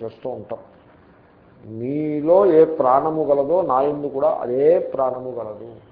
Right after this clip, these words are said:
మీలో ఏ చైతన్యము ఎరుక గలదో నా యందు కూడా అదే ఎరుక గలదు. ఇది ఎలాగంటదంటే, మీ ఇంట్లో ఏ ఆకాశం ఉందో మా ఇంట్లో కూడా అదే ఆకాశం ఉన్నది. కానీ కొంతమంది,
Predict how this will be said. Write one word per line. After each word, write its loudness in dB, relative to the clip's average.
మీలో 0
ఏ 2
చైతన్యము -2
ఎరుక 0
గలదో 0
నా -4
యందు -6
కూడా -6
అదే 2
ఎరుక 2
గలదు. -2
ఇది -2
ఎలాగంటదంటే, 0
మీ -6
ఇంట్లో -4
ఏ 4
ఆకాశం 2
ఉందో -6
మా -4
ఇంట్లో -8
కూడా -4
అదే 0
ఆకాశం 2
ఉన్నది. -18
కానీ -4
కొంతమంది, -2